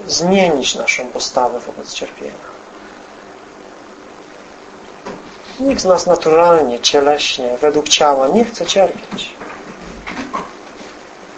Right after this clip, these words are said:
Dlatego chodzimy do lekarza, kiedy nam coś dolega. Dlatego szukamy pomocy,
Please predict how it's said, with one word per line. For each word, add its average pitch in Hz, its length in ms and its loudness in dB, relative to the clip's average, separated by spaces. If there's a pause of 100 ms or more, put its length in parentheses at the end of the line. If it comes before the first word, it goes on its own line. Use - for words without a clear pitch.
(220)
Dlatego 196 580 6 (920)
chodzimy 185 440 4
do 180 120 4
lekarza, 190 520 4 (140)
kiedy 156 220 0
nam 147 140 6
coś 147 200 4
dolega. 135 420 2 (1500)
Dlatego 214 360 4
szukamy 214 480 4
pomocy, 196 580 2